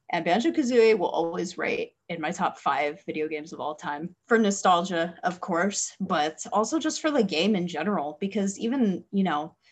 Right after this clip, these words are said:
having picked up the game and playing it further down in my life, it, it's just fun. I love, uh, platform adventure games, and, um, you know, the characters are memorable. And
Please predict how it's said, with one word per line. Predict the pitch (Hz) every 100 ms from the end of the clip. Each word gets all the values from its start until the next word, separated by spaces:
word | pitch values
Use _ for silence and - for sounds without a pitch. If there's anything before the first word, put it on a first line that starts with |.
| _ _ _ -
having | 226 196
picked | 190 202 202
up | 196
the | 170
game | 165 170 170 160 165 _ -
and | 180 180
playing | 175 156 156
it | 151 -
further | 208 185
down | 165 156 151 160 165 _ -
in | 202 180
my | 151
life, | 151 214 156 - -
it, | 196 -
it's | 202 -
just | 285 - -
fun. | - 214 131 156 -
I | 190
love, | 170 220 - -
uh, | 175 170 147
platform | - 175 - - 170 165
adventure | 156 151 180 170
games, | 160 147 147 - -
and, | 151 143 143 151 147
um, | 147 147 147 156 - _ _ _ -
you | 185
know, | 175
the | 180
characters | 208 190 196 220 220 202
are | 175
memorable. | 165 156 190 202 226 254 262 - 170
And | 165 156 151 156 160